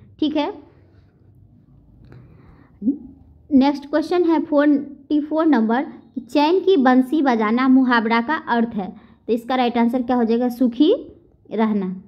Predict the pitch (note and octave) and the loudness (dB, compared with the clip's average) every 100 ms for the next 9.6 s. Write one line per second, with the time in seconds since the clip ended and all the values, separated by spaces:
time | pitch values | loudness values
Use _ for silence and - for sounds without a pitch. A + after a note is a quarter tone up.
0 | - A3 A3+ A3 - G#3 A#3 D#4+ - - | -10 -8 -4 -4 -4 -2 -2 -2 -6 -8
1 | G3+ A3+ G#3+ A3+ F3 E3+ F3+ G#3 - - | 0 2 2 -2 -6 -6 -8 -10 -18 -20
2 | _ - B3+ - - C#4 C#4 D#4+ C#4+ C#4 | _ -2 -2 -2 -2 -2 0 2 4 2
3 | F4+ - - _ _ - C#4 D4+ C#4+ C#4+ | -2 -10 -20 _ _ -4 -2 0 -2 0
4 | D4 D#4 B3 A#3 C4 D#4+ - - _ _ | 2 4 4 2 0 -4 -12 -20 _ _
5 | _ _ _ _ - G#3+ C4 C4 D#4 D#4 | _ _ _ _ -16 -4 2 2 2 0
6 | C#4+ B3+ C#4 - _ _ - B3+ C#4+ E4+ | 0 0 -6 -16 _ _ -2 0 2 2
7 | C#4+ C4 A3+ B3+ B3+ B3+ B3 A#3+ C4+ C#4+ | 4 2 2 2 2 2 0 0 -2 -2
8 | C#4 A#3 A#3 A3+ G3+ F#3+ - _ A#3 C4 | -2 0 0 -2 -6 -8 -16 _ 2 4
9 | D#4+ B3 A#3+ C#4 C#4+ C#4+ | 6 4 2 2 0 -2